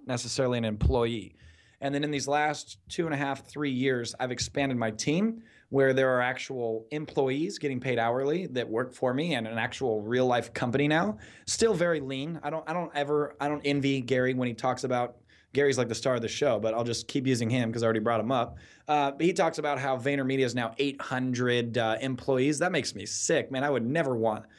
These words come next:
that is, I have zero out of, out of zero to ten, I have zero interest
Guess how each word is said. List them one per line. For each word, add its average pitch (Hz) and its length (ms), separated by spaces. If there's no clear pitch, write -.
that 170 140
is, 147 160
I 170 100
have 156 160
zero 165 440
out 143 120
of, 123 200
out 123 120
of 117 120
zero 208 240
to 190 80
ten, 160 240
I 151 60
have 131 120
zero 156 420
interest 123 480